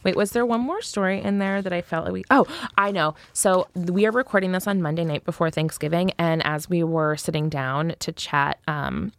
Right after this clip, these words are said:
Meghan hit up an event with Harry on her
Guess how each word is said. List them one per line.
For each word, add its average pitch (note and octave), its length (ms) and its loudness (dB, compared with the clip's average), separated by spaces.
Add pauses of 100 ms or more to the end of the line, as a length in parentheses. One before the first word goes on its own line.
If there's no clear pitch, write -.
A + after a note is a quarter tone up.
(260)
Meghan G#3 460 4
hit G3+ 240 0
up G#3 160 2
an F#3+ 100 6
event G3+ 400 2
with F#3+ 220 2
Harry F#3+ 480 2
on E3 140 2
her E3+ 180 0